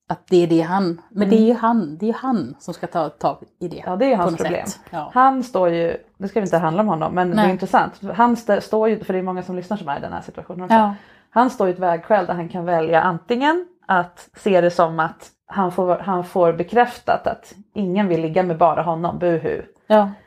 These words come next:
Speaker 2: Eh, han måste gå med på att du får vara otrogen för att få vara med dig, buhu.
Speaker 1: Mm.
Speaker 2: Eller så kan han se det som att det här är ju bästa möjliga investering i att du aldrig kommer vara otrogen.
Speaker 1: Mm.
Speaker 2: För du kommer,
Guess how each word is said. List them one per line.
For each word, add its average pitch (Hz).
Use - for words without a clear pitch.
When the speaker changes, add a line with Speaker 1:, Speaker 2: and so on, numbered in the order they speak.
Speaker 2:
Eh, 175
han 202
måste 185
gå 180
med 185
på -
att 160
du 165
får 165
vara 160
otrogen 160
för 160
att 156
få 165
vara 170
med 156
dig, 104
buhu. 180
Speaker 1:
Mm. 208
Speaker 2:
Eller 254
så 220
kan 196
han 180
se 180
det 170
som 175
att 170
det 175
här 269
är 190
ju 180
bästa 180
möjliga 190
investering 214
i 160
att 160
du 165
aldrig 214
kommer 339
vara 240
otrogen. -
Speaker 1:
Mm. 208
Speaker 2:
För 226
du 202
kommer, 196